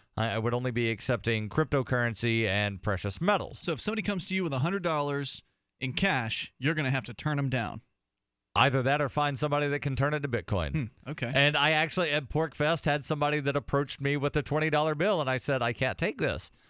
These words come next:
Speaker 1: Somebody was sitting right next to me that said, "I can turn that into Bitcoin for you."
Speaker 2: Nice.
Speaker 1: So,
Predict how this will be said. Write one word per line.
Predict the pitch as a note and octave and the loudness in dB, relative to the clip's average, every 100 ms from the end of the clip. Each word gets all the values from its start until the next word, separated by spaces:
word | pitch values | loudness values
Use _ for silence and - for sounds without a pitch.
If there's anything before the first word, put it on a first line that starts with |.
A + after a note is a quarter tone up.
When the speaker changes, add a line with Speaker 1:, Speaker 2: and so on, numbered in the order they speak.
| - _ _ | -20 _ _
Speaker 1:
Somebody | - E3+ D#3 D#3+ D#3+ | 0 2 4 4 2
was | D3 | -2
sitting | - D#3+ D3+ | -2 -2 0
right | C#3+ C#3+ B2+ | 0 -2 0
next | F#3 - | -2 0
to | D#3 C3+ | 0 0
me | D3 | 0
that | D3+ | 0
said, | - D3 C#3+ | 2 2 2
"I | - C3+ | 0 0
can | C3+ C#3 | 0 0
turn | C#3 C3+ | 0 2
that | B2+ | 0
into | B2 A2+ | 0 0
Bitcoin | C#3 - G#2 F2 | -4 -2 -2 -2
for | E2 D2 | -4 -6
you." | A#1+ - | -6 -6
Speaker 2:
Nice. | F3+ - - - _ - | -6 -4 -8 -10 _ -4
Speaker 1:
So, | - D3 C3+ C3 B2 | 4 4 6 2 2